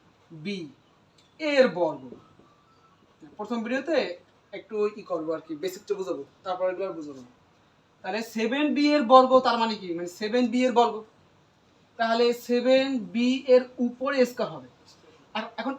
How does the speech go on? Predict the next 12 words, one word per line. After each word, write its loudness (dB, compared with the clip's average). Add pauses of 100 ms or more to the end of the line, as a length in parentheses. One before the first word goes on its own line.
(120)
এভাবে 6 (180)
স্কয়ার 4
দিলে 10 (260)
শুধু -6 (180)
বির 6
উপরেই 4
বুঝে, -8 (640)
এই 0
জন্য 4 (420)
একাধিক -6 (100)
থাকলে -10
আমরা -6